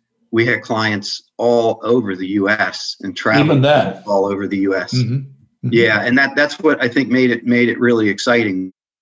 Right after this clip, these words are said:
Speaker 1: There were no
Speaker 2: Interesting.
Speaker 1: limitations because of the national reputation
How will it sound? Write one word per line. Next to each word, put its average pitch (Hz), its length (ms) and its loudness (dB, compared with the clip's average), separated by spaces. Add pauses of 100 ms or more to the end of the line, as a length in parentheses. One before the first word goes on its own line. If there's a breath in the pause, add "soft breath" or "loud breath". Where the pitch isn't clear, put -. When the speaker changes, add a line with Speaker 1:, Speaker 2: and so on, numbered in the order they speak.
Speaker 1:
There 143 140 0
were 143 80 -2
no 156 160 4
Speaker 2:
Interesting. 147 420 0
Speaker 1:
limitations - 400 -14
because 110 380 -2
of 104 80 -8
the 110 80 0
national 113 460 -2
reputation 110 920 -4